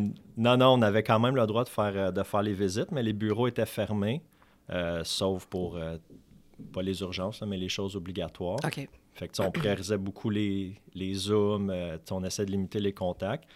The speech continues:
Speaker 1: Mais mon bureau, moi, il était à la maison. Fait que, tu sais,
Speaker 2: Ok, oui.
Speaker 1: si j'avais deux, trois visites dans la journée, parfait, mais le reste du temps, j'étais, j'étais à la maison. Puis je m'en ai pas rendu compte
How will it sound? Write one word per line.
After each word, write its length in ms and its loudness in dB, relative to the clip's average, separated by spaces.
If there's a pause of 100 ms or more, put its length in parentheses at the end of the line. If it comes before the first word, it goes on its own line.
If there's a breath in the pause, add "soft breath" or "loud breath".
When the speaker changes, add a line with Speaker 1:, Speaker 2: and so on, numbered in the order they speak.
(360 loud breath)
Speaker 1:
Mais 140 4
mon 160 4
bureau, 240 2
moi, 160 0
il 60 0
était 160 -4
à 40 0
la 40 -2
maison. 440 -6 (460)
Fait 140 -14
que, 160 -8
tu 100 -6
sais, 100 -2
Speaker 2:
Ok, 60 -8
oui. 80 -8
Speaker 1:
si 240 -6
j'avais 380 2 (400)
deux, 280 -8
trois 220 -4
visites 240 -6
dans 100 -4
la 40 -6
journée, 300 -6
parfait, 340 -8
mais 100 -8
le 60 -4
reste 240 -6
du 60 -12
temps, 180 -8
j'étais, 280 -8 (160)
j'étais 180 -12
à 40 -6
la 100 -8
maison. 340 -4
Puis 240 -4 (720 loud breath)
je 160 -2
m'en 160 4
ai 80 2
pas 160 6
rendu 340 0
compte 360 0